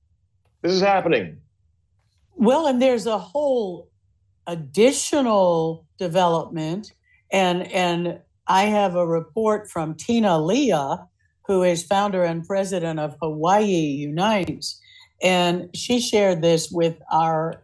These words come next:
Speaker 2: our email group that came in, it came out, um, either last night or this morning. And she said, this is from, this is what's going on in Hawaii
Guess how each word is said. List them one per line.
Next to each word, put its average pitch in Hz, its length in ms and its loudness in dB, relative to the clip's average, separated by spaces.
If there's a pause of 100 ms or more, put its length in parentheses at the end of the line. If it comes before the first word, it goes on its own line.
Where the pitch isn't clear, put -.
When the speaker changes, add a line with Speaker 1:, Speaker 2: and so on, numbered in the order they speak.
Speaker 2:
our 160 340 -2
email 160 460 -6
group 160 460 -2 (520)
that 170 200 -2
came 190 300 -2
in, 185 200 0
it 165 180 -6
came 208 160 2
out, 190 240 0 (140)
um, 175 600 -2
either 196 180 0
last 185 300 -2
night 196 180 -4
or 170 80 -2
this 156 220 -4
morning. 202 520 -4 (600)
And 202 260 0
she 220 240 -4
said, 247 600 0
this 240 240 -4
is 285 140 -8
from, 247 360 -2
this 226 180 -4
is 214 120 -8
what's 208 180 -4
going 208 280 -2
on 185 160 -2
in 165 120 -4
Hawaii 165 680 -2